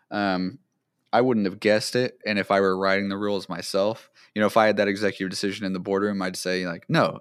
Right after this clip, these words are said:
you know, it just, all the, the damage, he absorbs the damage," you know, the, the, and I guess, you know, if you, like, if you picture it in kind of a goofy way, like a, you know, a three-dimensional battle going on,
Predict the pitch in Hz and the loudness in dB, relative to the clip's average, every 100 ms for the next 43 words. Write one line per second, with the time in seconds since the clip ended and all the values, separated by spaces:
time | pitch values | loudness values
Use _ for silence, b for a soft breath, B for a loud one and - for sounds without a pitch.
0 | - 101 95 95 104 - - b b b | -10 -4 -2 -2 -4 -6 -10 b b b
1 | - 101 110 104 92 98 113 117 110 90 | -2 0 2 2 0 -2 0 2 0 0
2 | 117 101 120 131 - 113 113 90 - - | -2 0 -2 -4 -6 -4 -2 -4 -8 -16
3 | - - 95 90 95 95 - 95 87 87 | -14 -6 -2 0 2 0 -2 -2 -2 -2
4 | _ _ _ _ _ _ - 107 107 135 | _ _ _ _ _ _ -4 0 4 4
5 | 123 120 101 120 127 135 113 107 117 - | 4 2 0 -2 0 2 2 2 -2 -2
6 | 113 143 135 123 98 113 110 92 - 107 | 0 2 2 2 0 0 0 0 2 2
7 | 101 98 92 92 90 92 90 - 104 85 | 2 0 2 2 0 -2 -2 -2 -4 -6
8 | - 117 110 104 101 95 95 90 - 90 | -4 0 0 0 -2 -4 -4 -4 0 2
9 | 90 90 90 90 87 90 87 85 | 2 0 0 0 0 -2 -2 -2